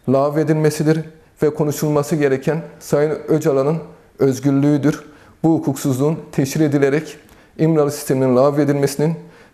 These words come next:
tartışılması gerekmektedir. Ee, bir diğer husus da yani eğer Sayın Öcalan'dan ve İmralı uygulamalarından bahsediyorsak bunu salt insan haklarına sınırlı bir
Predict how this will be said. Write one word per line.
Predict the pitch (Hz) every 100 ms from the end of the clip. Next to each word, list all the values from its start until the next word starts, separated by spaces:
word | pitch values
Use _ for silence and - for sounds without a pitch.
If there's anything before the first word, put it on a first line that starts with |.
| -
tartışılması | 147 143 139 147 139 135 151 160 165 - _ _ _ _ _
gerekmektedir. | - 135 131 123 113 117 110 160 - - _ _ _ _ _ _ - - 147
Ee, | 123 123 123 -
bir | 135 156 160
diğer | 165 170
husus | 156 151 165 -
da | 165 165 - - - - - - _ -
yani | 135
eğer | 143 139 139 -
Sayın | - 139 147 151 -
Öcalan'dan | 151 139 135 127 139 139 131 - _ _ -
ve | 120
İmralı | 127 143 135
uygulamalarından | 120 120 127 123 127 127 131
bahsediyorsak | 127 139 - 135 - 127 160 - 143 143
bunu | 131 139
salt | 139 143 143 - - - - -
insan | 139 135 160
haklarına | 147 120 135 131 139
sınırlı | - 139 135 143
bir | 139 135